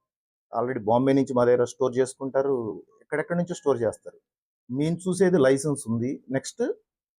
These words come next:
అది అలౌబుల్ ఐటమా కాదా, ఇవన్నీ రాయకుండా కౌ మీట్ ఉందని ఏదేదో రాసేస్తున్నారండి. అది మాకు సంబంధించిన మ్యాటర్ కాదు, అది గ్రహించండి.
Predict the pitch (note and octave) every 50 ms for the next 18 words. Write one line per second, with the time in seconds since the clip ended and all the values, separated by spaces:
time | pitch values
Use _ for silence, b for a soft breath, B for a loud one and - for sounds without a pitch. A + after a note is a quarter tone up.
0 | - - B2+ B2 A#2+ A#2 C3+ C#3+ C#3+ C#3+ C3 B2 B2 B2 B2 A#2 D3+ D#3+ - -
1 | D#2+ - - _ _ _ _ _ _ _ _ - G2+ G2+ G#2+ G#2+ C3 D3 C#3+ C3
2 | B2 A#2 G#2+ - G#2+ G#2 G#2 G2+ G#2 G2+ - G#2+ A2+ B2+ C3+ B2+ A#2+ A2 G#2+ G#2+
3 | G#2 G#2 G#2+ G2+ G2 G2 G2 G#2+ B2+ A#2+ G#2+ G#2+ G2 A2 G2 - _ _ _ _
4 | - A2+ C3+ A#2 A2 A2+ G2 - - F#2+ F#2 G2+ A#2+ A#2+ A2+ A2 G#2 F2+ F2+ G2+
5 | G2 - - - - - - - - F#2 G2 F2+ F2 A2 G#2 - F#2 D#2 _ -
6 | -